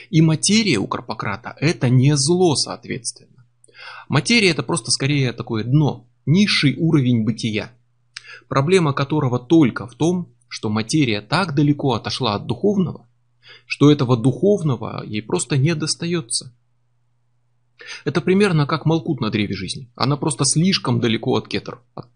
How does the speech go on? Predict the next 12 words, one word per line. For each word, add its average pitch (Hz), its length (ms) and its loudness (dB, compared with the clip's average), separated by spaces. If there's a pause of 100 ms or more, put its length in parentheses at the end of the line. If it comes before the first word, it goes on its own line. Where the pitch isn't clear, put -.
источника 123 640 0
духовного 110 880 -4
света. - 420 -6 (800)
И 139 100 4
этого 139 240 2
света 165 320 2
ей 107 140 0
почти 110 400 0
не 131 100 2
достаётся, 135 560 -2
кроме 120 300 -4
отдельных 98 500 -10